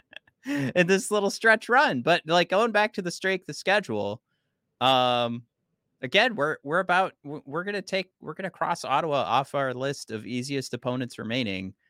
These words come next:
We're gonna leapfrog Florida, and in our race here for a playoff spot, it's only really gonna be Toronto. Um, I mean, if you wanna play the game about, you know, trying to catch up to, uh, to Boston, for sure we can have that conversation. But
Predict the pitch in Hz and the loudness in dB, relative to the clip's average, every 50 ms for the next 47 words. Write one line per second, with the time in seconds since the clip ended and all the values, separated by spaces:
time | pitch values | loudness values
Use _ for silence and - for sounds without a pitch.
0 | _ _ _ _ _ _ _ _ _ _ - 135 160 180 170 139 131 143 156 156 | _ _ _ _ _ _ _ _ _ _ 2 2 4 4 2 2 0 0 0 -2
1 | - - - 151 143 135 120 - - 139 139 143 143 135 120 110 104 104 101 98 | -2 0 2 4 4 4 2 -2 -4 -2 0 2 2 2 2 0 0 0 0 -2
2 | - 113 117 123 127 127 127 123 120 120 117 131 127 127 143 175 214 233 226 - | -2 -2 -2 -2 -2 0 0 -2 -2 -2 -4 -6 -2 2 2 2 2 0 -4 -8
3 | - - - 135 113 101 101 98 98 104 113 - _ _ _ _ _ _ _ _ | -8 -6 -2 -2 0 0 0 -2 -4 -6 -8 -10 _ _ _ _ _ _ _ _
4 | _ _ _ _ _ _ _ _ _ _ _ _ _ _ _ - 135 131 120 - | _ _ _ _ _ _ _ _ _ _ _ _ _ _ _ -6 -6 -4 -2 0
5 | 156 175 165 127 110 - - - - 107 98 95 98 95 - _ _ _ _ _ | 2 4 4 4 2 0 -2 -4 -2 0 0 0 0 -2 -6 _ _ _ _ _
6 | _ _ - - - 147 165 214 247 262 220 170 - _ _ - 127 151 180 220 | _ _ -16 -8 -4 -2 -2 -2 -2 -4 -6 -8 -10 _ _ -10 -4 0 2 2
7 | 233 226 196 170 185 160 156 143 143 147 156 147 - - 151 143 147 165 214 233 | 2 2 0 0 -2 -4 -4 -4 -4 -6 -6 -6 -6 -2 0 2 2 2 2 2
8 | 165 98 87 87 107 - _ _ _ _ _ _ _ _ - - 120 123 120 120 | 0 -2 -2 -6 -10 -14 _ _ _ _ _ _ _ _ -6 -2 0 0 2 0
9 | 120 117 117 113 113 110 110 110 _ _ _ _ _ _ _ - 131 143 143 135 | 0 -2 -2 -4 -4 -6 -8 -12 _ _ _ _ _ _ _ -6 -4 -4 -4 -4
10 | - 165 170 170 160 - 170 156 156 147 143 151 147 151 147 147 135 139 131 127 | -4 -4 -2 -2 -2 -2 -2 -2 -2 -2 -2 -4 -4 -4 -4 -2 0 2 2 2
11 | 123 - - 131 131 117 113 113 - 135 127 127 - - 131 - - 139 123 120 | 2 0 -2 -4 -2 -2 -2 -2 -2 -2 -2 -2 -2 -4 -4 -4 -2 -4 -4 -4
12 | _ - - - 127 117 113 110 107 107 104 101 101 - - 101 - 117 113 110 | _ -10 -8 -6 -4 -4 -2 -2 0 0 0 0 -2 -6 -8 -4 0 2 4 4
13 | 123 - - - 151 151 147 - - 117 - - 120 120 120 120 - 120 113 113 | 2 0 -4 -8 -8 -8 -8 -8 -10 -8 -4 -2 -2 -2 -2 -2 -2 0 0 0
14 | 110 107 - - 110 110 107 104 - - 110 117 127 - 107 98 98 98 107 101 | 0 -2 -2 -2 -4 -4 -4 -4 -6 -6 -4 -4 -4 -4 -6 -6 -4 -2 0 -2
15 | 95 | -2